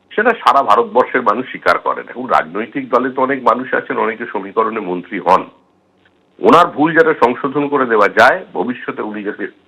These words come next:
কিছু না বলেন, তার জন্য আমি কেন্দ্রীয় নেতৃত্বকে জানাবো। তবে যেভাবে তৃণমূল বিষয়টি উপস্থাপন করছেন সেটা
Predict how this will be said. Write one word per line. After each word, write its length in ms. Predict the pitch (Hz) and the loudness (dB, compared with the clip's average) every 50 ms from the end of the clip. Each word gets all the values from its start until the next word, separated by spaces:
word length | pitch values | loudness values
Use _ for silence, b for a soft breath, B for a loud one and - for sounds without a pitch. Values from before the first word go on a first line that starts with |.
| _ _ _ _ _ _ | _ _ _ _ _ _
কিছু 180 | - - - 110 | -16 -8 -6 -4
না 240 | 90 82 90 98 110 | 2 4 4 6 6
বলেন, 340 | 110 123 135 165 185 214 214 B B B B B B B B B B - | 4 4 2 2 -2 -4 -8 B B B B B B B B B B 2
তার 160 | 92 98 113 110 - - | 4 4 4 2 -2 -2
জন্য 380 | 139 135 135 147 175 214 233 - _ _ _ _ _ _ _ _ _ _ | 0 0 2 2 2 0 0 -4 _ _ _ _ _ _ _ _ _ _
আমি 220 | - 92 98 117 120 | -2 -2 0 0 -4
কেন্দ্রীয় 500 | 117 - 113 107 104 110 107 135 139 127 | -4 -4 -6 -6 -4 -4 -2 0 0 0
নেতৃত্বকে 840 | 123 117 - - - 113 110 - - 113 104 123 123 117 104 82 - _ - - _ _ _ _ _ _ _ _ _ _ _ _ _ _ _ _ - | 0 -2 -6 -8 -14 -14 -12 -8 -8 -8 -4 -2 -2 -2 -2 -4 -8 _ -20 -20 _ _ _ _ _ _ _ _ _ _ _ _ _ _ _ _ 2
জানাবো। 460 | 87 90 107 123 135 139 151 202 233 247 - _ _ _ _ _ _ _ _ - | 4 4 6 6 2 2 2 0 -2 -2 -6 _ _ _ _ _ _ _ _ 0
তবে 500 | - 98 95 98 104 98 90 90 78 - - _ _ _ _ - _ - | 2 2 2 2 2 0 0 -2 -4 -8 -14 _ _ _ _ -14 _ 0
যেভাবে 380 | 117 139 131 156 180 208 220 | 2 4 6 4 4 4 2
তৃণমূল 420 | - - - 160 160 165 165 165 156 | -8 -6 -2 -2 0 0 0 -2 -4
বিষয়টি 420 | 123 123 120 - 147 143 143 147 | -4 -4 -2 0 0 -2 -2 -6
উপস্থাপন 540 | 127 107 113 110 - - 123 - - 139 131 | -10 -10 -10 -10 -4 0 0 0 0 -4 -10
করছেন 320 | 123 - 120 - - 123 | -8 -8 -8 -8 -10 -14
সেটা 280 | 117 - 120 104 113 | -12 -10 -8 -6 -6